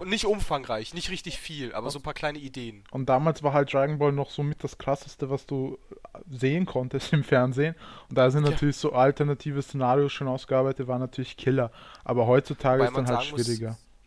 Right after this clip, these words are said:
Speaker 1: klar, wobei man sagen muss, dass Budokai natürlich auch nach der Cell-Saga endet. Ne? Und, äh, hier jetzt Dragon Ball Xenoverse, ich glaub, so ziemlich alles, was es in irgendeiner Form von Dragon Ball gibt, einbaut, ne?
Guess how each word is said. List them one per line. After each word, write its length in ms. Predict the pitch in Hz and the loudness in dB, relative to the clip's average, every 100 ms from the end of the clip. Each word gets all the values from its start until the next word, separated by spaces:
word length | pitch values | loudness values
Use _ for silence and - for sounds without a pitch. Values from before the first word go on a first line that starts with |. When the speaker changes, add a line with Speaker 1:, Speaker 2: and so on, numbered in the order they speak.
| _ _ _ - | _ _ _ -16
Speaker 1:
klar, 320 | - 101 104 110 | -10 -8 -8 -8
wobei 160 | 117 120 | -6 -4
man 120 | 131 | -2
sagen 240 | 135 135 156 | -2 -2 -4
muss, 120 | - | -10
dass 160 | 147 - | -10 -10
Budokai 500 | 151 170 - 165 160 | -8 -8 -6 -6 -6
natürlich 420 | 151 - 151 - | -10 -10 -12 -12
auch 200 | - - | -14 -10
nach 180 | 120 - | -8 -6
der 100 | 147 | -6
Cell-Saga 640 | - 143 143 143 139 143 | -6 -8 -6 -8 -6 -6
endet. 420 | 143 156 208 - - _ _ _ _ _ _ - | -8 -12 -16 -16 -20 _ _ _ _ _ _ -16
Ne? 220 | 135 196 _ - - _ | -16 -16 _ -20 -20 _
Und, 360 | 135 143 135 - | -10 -8 -10 -8
äh, 380 | 131 135 131 113 | -4 -2 -2 -4
hier 260 | 127 143 135 | -8 -6 -4
jetzt 320 | 127 - - | -4 -6 -6
Dragon 180 | 135 143 | -6 -4
Ball 160 | 147 135 | -6 -6
Xenoverse, 800 | - 151 175 143 147 156 170 147 | -8 -8 -8 -6 -4 -4 -6 -10
ich 120 | - | -10
glaub, 200 | 139 139 | -8 -8
so 100 | 147 | -10
ziemlich 400 | - 147 - - | -12 -10 -10 0
alles, 400 | 123 156 165 - | 4 4 4 0
was 180 | 143 - | -4 -4
es 140 | 135 | -4
in 120 | 139 | -4
irgendeiner 340 | 139 151 156 143 | -6 -6 -6 -8
Form 280 | - 147 147 | -6 -8 -8
von 200 | 147 127 | -12 -10
Dragon 260 | 131 135 | -10 -8
Ball 180 | 139 131 | -8 -8
gibt, 300 | 127 131 - | -8 -12 -10
einbaut, 680 | 104 104 127 123 117 113 - 117 | -8 -8 -8 -8 -8 -8 -12 -18
ne? 240 | 131 160 | -20 -20